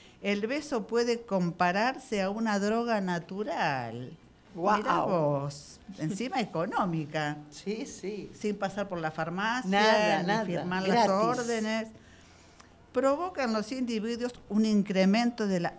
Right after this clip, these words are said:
Speaker 1: oxitoxina, la hormona responsable de generar cambios físicos y neurológicos como el placer, el enamoramiento y todo lo vinculado a la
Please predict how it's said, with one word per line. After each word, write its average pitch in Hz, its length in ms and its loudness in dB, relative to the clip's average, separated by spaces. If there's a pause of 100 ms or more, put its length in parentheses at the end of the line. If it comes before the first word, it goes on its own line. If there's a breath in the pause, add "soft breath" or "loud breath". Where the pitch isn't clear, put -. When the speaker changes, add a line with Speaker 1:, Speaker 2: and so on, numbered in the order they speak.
(100)
Speaker 1:
oxitoxina, 196 1300 -2 (140)
la 165 240 0
hormona 202 520 0
responsable 180 840 -2
de 165 100 -2
generar 156 500 -4
cambios 147 460 -2
físicos 226 680 -4 (500 loud breath)
y 262 160 -4
neurológicos 233 1000 0
como 143 260 -2
el 131 100 -4
placer, 202 680 -2 (460 loud breath)
el 175 220 0
enamoramiento 185 1300 0
y 165 140 -4
todo 202 400 -2
lo 151 160 -2
vinculado 165 720 -2
a 156 40 -4
la 156 160 -6